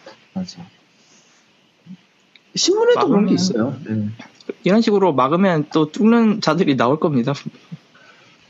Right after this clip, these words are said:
Speaker 1: 그렇죠. 어떻게 뚫을지는 알,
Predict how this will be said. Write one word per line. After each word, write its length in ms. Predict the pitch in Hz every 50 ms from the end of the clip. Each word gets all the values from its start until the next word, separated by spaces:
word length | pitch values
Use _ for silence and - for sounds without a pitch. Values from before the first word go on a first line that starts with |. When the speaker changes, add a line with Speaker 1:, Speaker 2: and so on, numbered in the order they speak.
| _ _ _ _ _ _ -
Speaker 1:
그렇죠. 460 | - - 120 113 113 - - 101 98 - - - - - - -
어떻게 400 | 113 123 117 113 113 - 160 147
뚫을지는 480 | 143 135 117 110 - 113 107 95 - - - - - - 95 87 - - - - _
알, 200 | - 95 98 90